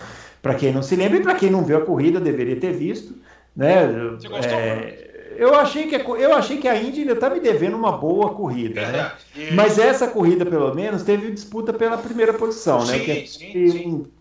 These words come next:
Speaker 1: uma coisa interessante. Vencedor foi o Renus V K.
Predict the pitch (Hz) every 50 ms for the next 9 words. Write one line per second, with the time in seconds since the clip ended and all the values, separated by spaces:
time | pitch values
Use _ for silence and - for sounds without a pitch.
0 | - 147 143 151 151 147 - 139 139 135 - 170 170 175 170 - 113 101 101 -
1 | - - - - - - 190 226 220 214 220 208 170 165 165 143 - - - 170
2 | 170 170 156 156 156 156 151 151 - 123 127 147 147 - - 127 139 170 - -
3 | -